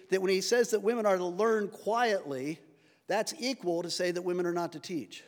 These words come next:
And when he says that women are to learn with all submissiveness, it's the same thing. It's parallel to him saying they are not to exercise authority over a man. This helps us to understand what it means to learn quietly.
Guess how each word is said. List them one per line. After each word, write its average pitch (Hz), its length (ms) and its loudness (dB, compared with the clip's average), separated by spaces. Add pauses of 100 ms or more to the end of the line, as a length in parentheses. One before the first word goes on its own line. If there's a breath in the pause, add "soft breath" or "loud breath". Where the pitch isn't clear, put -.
(1700)
And 190 160 2
when 226 160 2
he 220 100 2
says 214 340 0
that 196 160 2
women 220 280 0
are 196 140 4
to 185 120 -2
learn 208 320 0
with 190 140 -2
all 190 160 4
submissiveness, 165 1120 -2 (460 soft breath)
it's 190 220 0
the 185 80 -2
same 240 420 0
thing. 180 340 0
It's 185 160 -2
parallel 202 540 0
to 170 100 -2
him 165 160 2
saying 180 320 2
they 180 120 2
are 175 80 2
not 190 240 0
to 190 80 -4
exercise 170 480 -2
authority 165 440 -4
over 151 220 -4
a - 20 -8
man. 151 380 -8 (1600)
This 220 180 0
helps 269 300 2
us 208 100 0
to 214 100 -6
understand 202 560 -2
what 196 120 2
it 190 100 -10
means 190 320 -4
to 170 100 -4
learn 165 320 -4 (220)
quietly. 165 560 -6